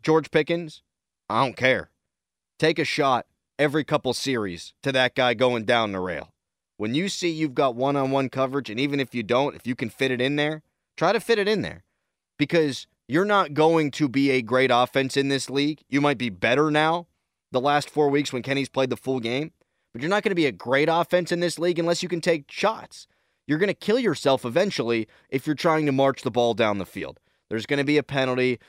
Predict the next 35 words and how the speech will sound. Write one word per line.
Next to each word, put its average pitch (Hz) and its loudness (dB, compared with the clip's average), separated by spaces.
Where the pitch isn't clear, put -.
there's 101 -10
gonna 131 -2
be 143 0
a 135 2
sack, 127 0
there's 120 -2
gonna 135 -4
be 135 0
a 135 2
negative 131 -2
run, 123 2
things 131 -4
of 120 -8
that 131 -2
nature. 127 -4
The 117 -4
more 156 2
big 143 0
plays 156 2
you 139 2
can 104 -6
complete, 139 -2
then 160 2
the 165 4
more 160 4
chances 135 0
you're 131 0
going 123 2
to 113 -2
have 104 -4
to 143 2
be 110 -2
elite. 110 -2
That 147 2
rhymed. 117 -2